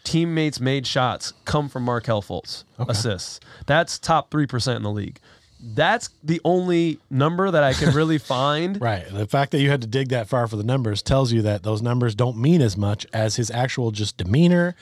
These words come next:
Speaker 1: Yeah,
Speaker 2: the, the
Speaker 1: maybe.
Speaker 2: confidence they have in
Speaker 1: Maybe.
Speaker 2: him as a ball handler.
Speaker 1: Right.
Speaker 2: Honestly, bringing the ball up court was a struggle for us when he wasn't there. We had to
Speaker 1: Yeah,
Speaker 2: figure out,
Speaker 1: Franz,
Speaker 2: can we do it
Speaker 1: man.
Speaker 2: with Franz this possession, Paulo that possession?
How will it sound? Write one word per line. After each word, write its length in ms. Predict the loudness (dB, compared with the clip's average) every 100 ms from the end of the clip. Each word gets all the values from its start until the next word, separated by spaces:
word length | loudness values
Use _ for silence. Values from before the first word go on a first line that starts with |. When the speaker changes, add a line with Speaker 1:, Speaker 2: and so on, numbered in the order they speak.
| -8
Speaker 1:
Yeah, 340 | 0 2 4 2
Speaker 2:
the, 300 | 2 0 0
the 140 | -2
Speaker 1:
maybe. 120 | 2 4
Speaker 2:
confidence 440 | 4 4 0 0
they 120 | 0
have 220 | 2 2
in 40 | 2
Speaker 1:
Maybe. 160 | 2
Speaker 2:
him 280 | 4 4 2
as 240 | 0 -2 -4
a 20 |
ball 360 | -2 2 4
handler. 520 | 4 2 2 2 0 -2 -4
Speaker 1:
Right. 260 | 0 0 -2 -2
Speaker 2:
Honestly, 440 | 0 0 0 0
bringing 320 | 2 2 2
the 80 | 0
ball 380 | 2 2 4 0
up 120 | -4
court 300 | 0 0 0
was 100 | -2
a 60 | -2
struggle 440 | -2 0 2 2
for 180 | 0 -4
us 200 | -4 -4
when 120 | -2
he 100 | -2
wasn't 300 | 0 -2 -4
there. 160 | -4 0
We 80 | 0
had 120 | 2
to 40 |
Speaker 1:
Yeah, 80 | 2
Speaker 2:
figure 180 | 2 2
out, 140 | 2
Speaker 1:
Franz, 320 | 2 0 -2 0
Speaker 2:
can 80 |
we 60 | 2
do 60 | 2
it 20 |
Speaker 1:
man. 60 | 2
Speaker 2:
with 120 | 0
Franz 360 | 0 2 2 0
this 140 | -2
possession, 460 | -2 -2 -2 -6 -6
Paulo 300 | -2 2 2
that 200 | 2 -2
possession? 440 | -2 -4 -4 -6